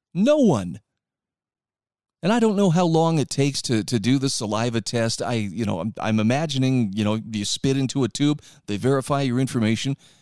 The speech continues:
and you're on your way. Maybe there's a lot more. Maybe, maybe something, you know, more detailed has to take place. But the bottom line is, we in good faith went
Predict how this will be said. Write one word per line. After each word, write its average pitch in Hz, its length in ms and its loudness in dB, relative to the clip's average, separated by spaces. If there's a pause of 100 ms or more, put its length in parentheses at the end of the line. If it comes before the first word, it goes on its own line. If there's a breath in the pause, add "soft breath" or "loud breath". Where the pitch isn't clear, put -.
(100 soft breath)
and 196 160 0
you're 170 140 4
on 160 120 2
your 156 140 2
way. 139 380 -4 (2250)
Maybe 139 260 2
there's 160 200 2
a - 20 -2
lot 147 240 0
more. 139 240 2
Maybe, 123 460 0
maybe 110 300 -2
something, 120 540 2
you 110 80 2
know, 117 160 2
more 113 220 2
detailed 117 460 -2
has 113 160 -2
to - 80 -10
take - 260 -4
place. - 300 -6
But 180 140 -6
the - 60 -8
bottom 185 300 -4
line 175 240 -2
is, 104 240 -2 (1800 soft breath)
we 160 300 2
in 160 100 2
good 151 300 2
faith 160 320 0
went 131 500 0